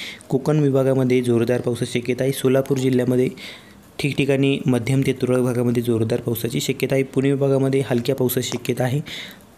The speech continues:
ठिकठिकाणी मध्यम स्वरूपाच्या पावसाची शक्यता नाकारता येणार नाही.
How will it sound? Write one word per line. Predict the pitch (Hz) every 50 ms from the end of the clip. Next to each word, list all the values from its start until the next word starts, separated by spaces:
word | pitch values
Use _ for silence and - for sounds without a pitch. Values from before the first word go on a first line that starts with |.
| - - - -
ठिकठिकाणी | 156 139 139 143 139 139 135 135 139 156 - - - - - - - - - - - - - - - - - - - -
मध्यम | 226 156 131 123 120 117 139 139
स्वरूपाच्या | 135 - 127 120 127 123 127
पावसाची | 127 120 120 - 123 117 - 120
शक्यता | 110 - 120 - 127 120
नाकारता | 117 113 110 - 120 - - 135 - -
येणार | - 120 117 117 120 120 123
नाही. | 120 117 107 117